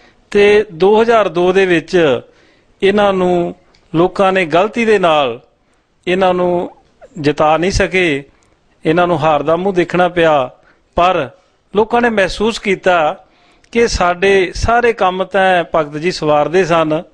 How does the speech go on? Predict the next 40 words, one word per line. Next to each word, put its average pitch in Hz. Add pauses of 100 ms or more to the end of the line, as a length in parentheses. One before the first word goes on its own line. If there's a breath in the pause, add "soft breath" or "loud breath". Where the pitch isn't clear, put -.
(640 soft breath)
ਅਸੀਂ 226
ਇਹਨਾਂ 220
ਨੂੰ 202
ਹਰਾ 175
ਕੇ 180
ਗਲਤੀ 202
ਕੀਤੀ 151
ਹੈ। 110 (560 soft breath)
ਉਹਨਾਂ 269
ਨੇ 269
ਆਪਣੀ 254
ਹਾਰ 185
ਜਿਹੜੀ 226
ਹੈ, 185 (640)
ਉਹਨੂੰ 247
ਫਿਰ, 208 (600)
ਆਪਣੀ 202
ਗਲਤੀ 214
ਨੂੰ 208
ਉਹਨਾਂ 202
ਨੇ, 185 (100)
ਸਾਰਿਆਂ 196
ਨੇ 196
ਮਹਿਸੂਸ 185
ਕੀਤਾ, 220
ਆਮ 190
ਪਬਲਿਕ 220
ਨੇ। 254 (500 soft breath)
ਤੇ 214
ਫਿਰ 233 (680 soft breath)
ਦੋ 226
ਹਜ਼ਾਰ 214
ਦੋ 202
ਦੇ 226
ਵਿੱਚ 185
ਇਹਨਾਂ 196
ਨੂੰ 180
ਫਿਰ 214
ਉਹਨਾਂ 180
ਨੇ 147